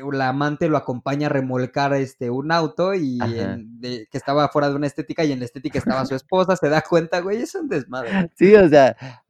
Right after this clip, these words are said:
Speaker 2: o sea, todo, pues, según yo es planeado, ¿no? Todo eso.
Speaker 1: Pues, yo,
Speaker 2: Sí,
Speaker 1: yo
Speaker 2: es como
Speaker 1: espero que
Speaker 2: actuado.
Speaker 1: sí.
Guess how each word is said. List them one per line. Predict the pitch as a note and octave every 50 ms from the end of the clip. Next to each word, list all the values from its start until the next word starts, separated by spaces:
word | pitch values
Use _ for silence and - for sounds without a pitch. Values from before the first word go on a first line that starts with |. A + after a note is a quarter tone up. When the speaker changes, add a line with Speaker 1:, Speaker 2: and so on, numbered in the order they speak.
| - _ _
Speaker 2:
o | - - - D3+
sea, | B2 C#3 C#3
todo, | - - F3 F#3 F#3+ F3+ D#3+ C3
pues, | - - A2 G2 F#2 G2+ B2 - _ _ _ _ _ _ _ _ _ _
según | - C#3+ C3+ D#3 D#3+
yo | D3+ C#3+
es | C3+ A#2
planeado, | _ - A2 G2+ G#2 A#2+ C3+ C3 A#2 G2 - E2+
¿no? | F2+ F#2 A2
Todo | A#2 - - F#2 F2+ F2+
eso. | F2 F2 F2+ G#2 A#2+ E3+ G#3+ _ _ _ _ _ _ _ _ _ _ _ _ - D3+ C#3+ -
Speaker 1:
Pues, | - F3 G3 F#3 D#3 - - - - - _ _ _ D#3 D3+ C#3+ C#3+ _ -
yo, | C#3+ C#4+ C#4
Speaker 2:
Sí, | C4 A#3 -
Speaker 1:
yo | - - - A#4+
Speaker 2:
es | A#4+ A#4+ A#4 A4+
como | G#4 A#3 G3 - - - - C#3 C#3 C3+
Speaker 1:
espero | - - C3 - - B2+ B2+ B2 A#2
que | G#2 F#2
Speaker 2:
actuado. |
Speaker 1:
sí. | F2+ C#3 C3+ C3 C#3